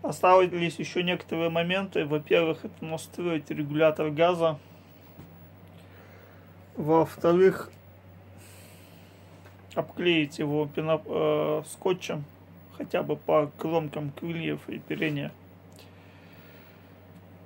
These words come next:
В-третьих, надо все-таки пристроить по-нормальному видеопередатчик, потому что он щас просто внутри лежит пока.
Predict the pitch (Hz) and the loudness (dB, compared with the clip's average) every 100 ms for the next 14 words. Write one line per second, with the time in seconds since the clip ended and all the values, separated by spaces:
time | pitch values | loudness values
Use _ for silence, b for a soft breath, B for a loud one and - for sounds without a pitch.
0 | - - - - - - - 165 180 180 | -20 -20 -20 -20 -20 -18 -6 2 2 4
1 | 156 - 160 170 156 156 - 160 - 151 | -2 -2 2 2 4 2 0 -6 -8 -12
2 | - 160 156 - 185 165 - 156 156 156 | -6 -6 -6 0 2 2 -2 -2 0 4
3 | 160 151 151 143 139 147 160 151 160 170 | 2 2 -6 -8 -10 -6 -4 -2 0 -2
4 | - - - 147 156 147 156 151 - 107 | -4 -14 -12 -12 -10 -8 -6 -8 -8 -12
5 | - 147 151 151 151 156 139 139 143 143 | -8 -8 -8 -8 -6 -6 -6 -8 -8 -10
6 | - - - | -16 -14 -10